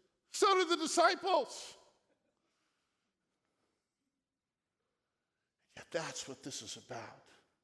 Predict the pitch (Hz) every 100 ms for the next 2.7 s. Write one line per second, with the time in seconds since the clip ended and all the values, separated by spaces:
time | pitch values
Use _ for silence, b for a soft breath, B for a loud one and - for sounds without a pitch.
0 | _ _ _ _ _ _ _ _ _ 147
1 | 127 143 147 - 127 - 151 - 160 143
2 | 123 123 117 120 107 - -